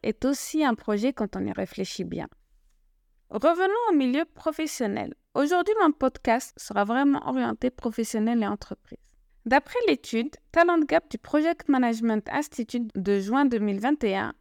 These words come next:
pas moins de vingt-cinq millions de postes seront à pourvoir dans le monde d'ici deux mille trente, dans le domaine de la gestion de projet,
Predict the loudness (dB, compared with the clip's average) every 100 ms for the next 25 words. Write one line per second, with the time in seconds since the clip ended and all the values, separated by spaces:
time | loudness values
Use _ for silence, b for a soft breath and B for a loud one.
0 | _ _ 0 2 4 2 0 -2 0 0
1 | 0 -2 -2 0 2 2 0 0 -2 0
2 | -4 0 0 0 0 0 0 0 0 0
3 | 2 2 0 -2 -2 0 0 -2 -8 -14
4 | -14 _ -20 _ -4 4 6 6 4 2
5 | 4 4 2 0 -2 0 0 0 -4 -6
6 | -6 -10